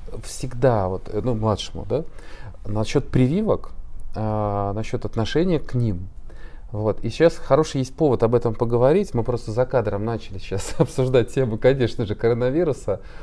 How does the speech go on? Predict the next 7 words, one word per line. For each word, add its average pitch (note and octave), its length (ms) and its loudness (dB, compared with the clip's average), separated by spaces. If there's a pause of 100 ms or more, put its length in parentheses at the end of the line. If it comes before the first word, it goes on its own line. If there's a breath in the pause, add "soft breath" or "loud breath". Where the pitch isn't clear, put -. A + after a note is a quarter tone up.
(340 loud breath)
Вот. A2+ 360 2
И, B2+ 460 2 (180)
а, G#2+ 720 0
наш A#2 200 0
гость, D#3+ 400 0 (220)
Адель G#2 300 0
Юнусович, A2 540 -2